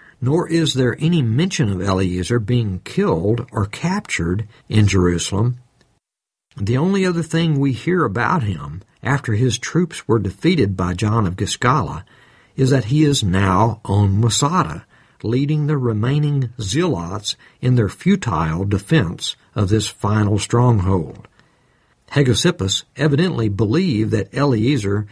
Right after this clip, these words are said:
somehow escaped Jerusalem with his family and friends and fled to Masada. There is a hint in Hegesippus two, verse ten, that Eleazar might have sent his family to Masada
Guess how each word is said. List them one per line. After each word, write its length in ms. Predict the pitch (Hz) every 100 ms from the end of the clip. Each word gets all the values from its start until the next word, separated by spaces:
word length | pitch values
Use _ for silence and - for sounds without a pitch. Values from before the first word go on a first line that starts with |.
| _
somehow 800 | - 175 202 170 95 78 80 101 -
escaped 640 | 120 - - 160 110 - -
Jerusalem 600 | 104 101 131 175 - 92 101
with 160 | 110
his 160 | 110 104
family 600 | - 139 143 85 78 104
and 160 | 92 92
friends 560 | - 135 80 82 101 - -
and 220 | 120 123
fled 280 | 107 95 87
to 100 | 98
Masada. 580 | 98 98 123 156 104 - _ _ _ _ _ _ _ _ _ _
There 140 | 117 143
is 120 | -
a 60 | 92
hint 480 | - 180 90 76 - -
in 140 | 98
Hegesippus 880 | 87 127 110 - 131 120 82 - - _ _ _
two, 480 | - 127 113 113 101 _
verse 320 | 95 98 -
ten, 580 | - 151 117 85 113 123 - _ _ -
that 200 | 123 -
Eleazar 560 | 165 170 156 175 135
might 540 | 104 98 107 147 202 160
have 240 | 123 104
sent 380 | - - 139 120
his 280 | - 120 -
family 560 | - 127 131 127 123
to 220 | 120 - 120
Masada 720 | 98 - - 135 95 82